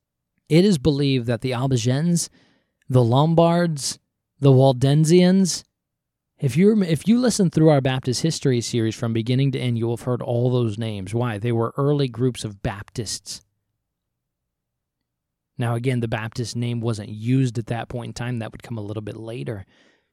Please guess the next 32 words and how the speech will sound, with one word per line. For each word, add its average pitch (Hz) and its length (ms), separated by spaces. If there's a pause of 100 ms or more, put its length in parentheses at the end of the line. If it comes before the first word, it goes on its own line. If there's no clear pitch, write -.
(1160)
But 139 140
th-, 131 320 (220)
they 135 320
were 147 240
early 131 260
Baptists. 127 420
They 131 100
believed 135 380
the 127 80
same 139 340
things 135 340
as 120 140
an 123 100
independent 127 400
fundamental 120 360
Baptist 117 400
of 104 100
today's 110 340
world. 120 360
They 117 80
taught - 300
the 120 100
same 110 280
things. 101 400 (440)
The 117 80
one 139 260
thing 156 220
they 120 160
taught 139 320 (120)
historically, 120 1120 (1040)
these 165 200
were 175 180